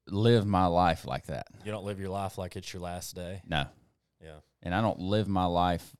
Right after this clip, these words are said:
Speaker 1: like it's my last day and I could make an impact on somebody for Jesus right now. Like, truly.
Speaker 2: Like, this might be the last day I get to tell my kid this.
Speaker 1: Yeah. What is the most important thing that I wanna tell 'em?
Speaker 2: Yeah.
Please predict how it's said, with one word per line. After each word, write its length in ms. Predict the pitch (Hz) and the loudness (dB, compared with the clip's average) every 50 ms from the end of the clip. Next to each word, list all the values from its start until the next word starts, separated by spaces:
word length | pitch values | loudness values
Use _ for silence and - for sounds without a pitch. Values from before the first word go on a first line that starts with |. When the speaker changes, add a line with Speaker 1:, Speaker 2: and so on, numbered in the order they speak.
| - - | -16 -8
Speaker 1:
like 320 | 82 85 80 76 69 - | -4 -2 -2 -2 -4 -6
it's 240 | 73 80 76 - - | -8 -8 -8 -6 -6
my 100 | 87 73 | -6 -4
last 300 | 76 76 76 78 - - | -4 -2 -4 -4 -4 -6
day 100 | 82 78 | -6 -6
and 100 | 76 73 | -6 -6
I 60 | 76 | -8
could 160 | - - 80 | -8 -8 -8
make 180 | 80 73 73 73 | -6 -6 -6 -6
an 100 | 73 71 | -8 -8
impact 380 | 73 76 - 73 67 69 - - | -8 -8 -8 -8 -10 -10 -10 -12
on 100 | 67 67 | -12 -10
somebody 340 | - 71 65 64 62 64 | -10 -10 -8 -8 -8 -10
for 120 | - - 69 | -12 -12 -14
Jesus 500 | 67 71 71 67 65 67 64 - - _ _ _ _ _ - | -12 -10 -10 -10 -10 -12 -14 -14 -16 _ _ _ _ _ -8
right 180 | - 76 69 - | -6 -6 -6 -4
now. 220 | 69 65 - - _ _ _ - | -6 -8 -8 -10 _ _ _ -10
Like, 180 | - 73 - - | -10 -10 -10 -8
truly. 420 | - - 110 98 78 71 62 - - _ - | -4 -2 0 0 0 -2 -6 -10 -12 _ -12
Speaker 2:
Like, 200 | 71 90 - - | -12 -10 -10 -8
this 240 | 107 107 - - - | -8 -6 -6 -6 -4
might 280 | 101 101 101 98 - | -2 -2 -2 -2 -2
be 100 | 92 98 | -4 -4
the 140 | 90 87 90 | -2 -2 -4
last 400 | 85 85 87 90 92 92 - - | -4 -2 0 0 0 -2 -2 -4
day 140 | - 92 90 87 | -4 -2 -2 -2
I 120 | 82 82 | -4 -4
get 200 | 80 87 - - | -6 -10 -12 -14
to 80 | - 90 | -16 -14
tell 220 | - - 98 85 | -12 -10 -10 -10
my 200 | 85 85 82 80 | -10 -10 -12 -14
kid 400 | - - - 87 82 85 80 73 76 _ _ _ _ _ _ 80 | -14 -12 -12 -10 -10 -10 -12 -14 -16 _ _ _ _ _ _ -12
this. 580 | 82 92 85 - - - - - - - - - | -10 -10 -10 -10 -12 -16 -14 -14 -14 -14 -12 -10
Speaker 1:
Yeah. 140 | - 67 64 - _ _ _ _ | -8 -8 -8 -10 _ _ _ _
What 220 | - 80 85 90 92 | -8 -4 -2 0 0
is 160 | 92 87 - | 0 0 -2
the 80 | 87 73 | -4 -4
most 240 | 73 73 76 - | -4 -4 -6 -6
important 380 | - 73 - 76 69 69 58 62 | -10 -10 -10 -8 -10 -10 -10 -10
thing 180 | - 67 67 65 | -10 -8 -8 -8
that 120 | 64 64 | -8 -8
I 40 | 65 | -8
wanna 220 | 62 60 62 62 - | -8 -8 -10 -10 -10
tell 160 | - - - - | -12 -12 -12 -12
'em? 60 | - _ _ _ _ _ _ _ _ _ _ _ | -14 _ _ _ _ _ _ _ _ _ _ _
Speaker 2:
Yeah. 140 | 71 69 | -20 -20